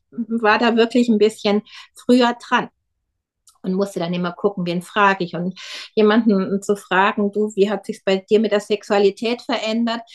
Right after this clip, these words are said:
das kann man jetzt nicht so ganz einfach. Da muss man gucken, wen spricht man an. Aber hab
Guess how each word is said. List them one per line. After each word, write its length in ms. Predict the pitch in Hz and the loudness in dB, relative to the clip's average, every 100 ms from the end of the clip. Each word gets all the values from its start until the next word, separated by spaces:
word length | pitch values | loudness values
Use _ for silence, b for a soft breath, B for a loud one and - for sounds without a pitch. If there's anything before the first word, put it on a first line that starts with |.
| B _ | B _
das 260 | - - _ | -20 -20 _
kann 200 | 226 208 | 2 4
man 160 | 214 214 | 6 4
jetzt 220 | 196 - | 2 4
nicht 260 | 208 - - | 2 2 -4
so 80 | |
ganz 360 | 202 196 208 240 | -2 2 2 0
einfach. 680 | - 202 226 247 226 226 - | 0 0 0 0 -2 -4 -6
Da 60 | 190 | -10
muss 220 | 196 196 | -10 -6
man 160 | 196 196 | -8 -6
gucken, 440 | - 196 190 185 | -6 -4 -4 -2
wen 180 | 175 185 | -2 -2
spricht 460 | 185 - 180 185 - | -4 -4 -6 -4 -8
man 240 | 180 175 | -6 -6
an. 300 | - - - _ B B B B B _ | -10 -12 -16 _ B B B B B _
Aber 260 | 233 247 285 | 0 2 2
hab 160 | 269 | 0